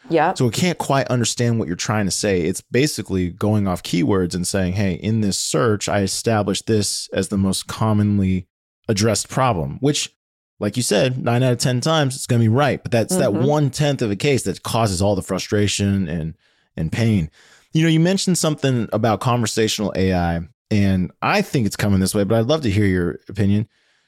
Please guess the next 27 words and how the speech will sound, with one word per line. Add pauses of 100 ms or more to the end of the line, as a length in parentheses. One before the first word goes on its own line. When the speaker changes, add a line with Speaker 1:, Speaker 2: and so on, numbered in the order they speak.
Speaker 2:
Do
you
see
a
place
where
we,
where,
like, (560)
it's
just (440)
in (460)
every
service?
So,
like, (640)
like,
this
microphone
company,
if
I
have
a
problem,
I
would